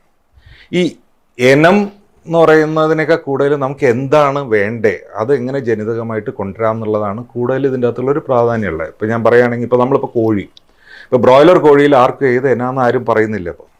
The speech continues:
അതൊരു സങ്കര ഇനാണ്. അത് ഏതെങ്കിലും വെൻകോബിൻ്റെയോ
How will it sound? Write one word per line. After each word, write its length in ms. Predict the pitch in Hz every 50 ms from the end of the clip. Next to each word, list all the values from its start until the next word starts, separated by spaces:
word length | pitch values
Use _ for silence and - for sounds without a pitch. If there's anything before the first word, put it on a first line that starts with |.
| _ _ _ _ _ _ _ _ -
അതൊരു 300 | 85 80 87 113 123 143
സങ്കര 340 | - 147 131 131 135 147 160
ഇനാണ്. 360 | 160 156 156 151 143 127 131 - _ _ _ _ _ - - - - _ -
അത് 160 | 95 90 85
ഏതെങ്കിലും 400 | 101 110 113 120 123 127 135 143 139
വെൻകോബിൻ്റെയോ 800 | 127 120 131 127 - 135 135 135 135 139 139 139 139 151 139